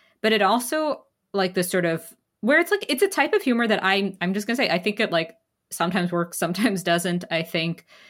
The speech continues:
you know, making fun of, it, it's tricky, right? Like, making fun of bigotry with, you know, satire of bigotry is difficult, you know, and I think it's never gonna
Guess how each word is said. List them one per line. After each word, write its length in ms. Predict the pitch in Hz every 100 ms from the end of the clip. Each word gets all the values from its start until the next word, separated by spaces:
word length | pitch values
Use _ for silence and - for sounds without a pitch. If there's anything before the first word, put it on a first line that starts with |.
| - _ _ _ _ _ _ 208
you 100 | 196
know, 360 | 170 156 156
making 460 | 190 190 196 208 202
fun 280 | 196 175 180
of, 220 | 180 156 - -
it, 160 | 226 247
it's 240 | 254 -
tricky, 380 | - 415 415 202
right? 180 | 196 196
Like, 300 | 196 185 - _ _ _ -
making 440 | 196 208 247 240
fun 260 | 196 175 175
of 180 | 165 - _ -
bigotry 840 | 185 180 180 185 160 160 156 - _ _
with, 600 | 175 170 175 165 - - _
you 160 | 175 165
know, 440 | 151 151 151 139 - _ _
satire 680 | - - 175 190 196 156 156
of 120 | 156
bigotry 540 | 156 143 165 160 143 -
is 240 | 160 - _ -
difficult, 580 | 294 339 - 143 135
you 120 | 170 165
know, 260 | 160 180
and 120 | 165
I 80 | 160
think 360 | 165 160 170 - _ _ -
it's 180 | 175
never 320 | 175 170 165 156
gonna 460 | 165 151 151 -